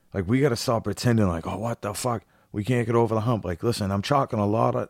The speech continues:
a lot of the shit up to dudes are twenty-five and twenty-six. Dudes are like, "Whoa, this is their fourth Eastern Conference final." Like, I don't fucking care.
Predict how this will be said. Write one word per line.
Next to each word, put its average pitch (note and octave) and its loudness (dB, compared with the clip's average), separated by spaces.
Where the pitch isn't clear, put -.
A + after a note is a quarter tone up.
a F#2+ -2
lot A2 4
of B2+ 2
the B2+ 4
shit B2+ 2
up B2+ -2
to F#2+ -2
dudes G#2 2
are G2 0
twenty-five G#2 0
and G2+ -2
twenty-six. G2+ -4
Dudes A#2+ 4
are B2 4
like, G#2+ 4
"Whoa, A2+ 4
this D3 4
is D#3 -2
their C#3+ 4
fourth D#3+ -2
Eastern D3+ -2
Conference D3 -2
final." D3+ -4
Like, G#2+ -2
I B2+ 4
don't D3+ 2
fucking D#3 0
care. G3 2